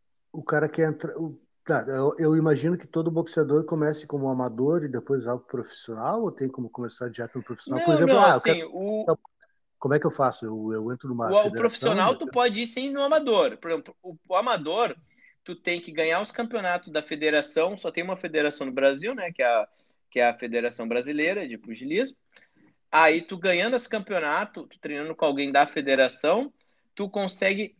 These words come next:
Speaker 2: co-, começa a ganhar campeonato, aí tu ganha o teu regional, do teu estado. Ganhando o regional, tu vai lutar pelo, pelo nacional.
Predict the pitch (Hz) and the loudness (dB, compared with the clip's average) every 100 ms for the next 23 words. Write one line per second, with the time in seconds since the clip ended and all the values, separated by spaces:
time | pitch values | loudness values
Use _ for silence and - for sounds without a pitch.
0 | _ 185 175 185 170 180 180 170 190 185 | _ -14 -6 2 2 4 4 4 2 -2
1 | 202 220 240 202 196 190 208 226 208 208 | 2 2 2 -2 -2 -2 0 0 2 0
2 | 226 190 139 139 175 190 - 165 131 113 | 2 2 2 0 -4 -4 0 2 2 0
3 | 113 151 175 220 196 170 156 151 185 180 | -8 -6 -6 -6 -8 -6 -4 -2 -4 -6
4 | 165 160 165 202 175 - 170 180 196 202 | -4 -4 -4 -10 -10 -2 -2 -2 -6 -6
5 | 226 - _ _ _ _ _ 190 190 196 | -10 -12 _ _ _ _ _ -6 -4 -4
6 | 196 240 233 175 151 | -2 -2 0 2 0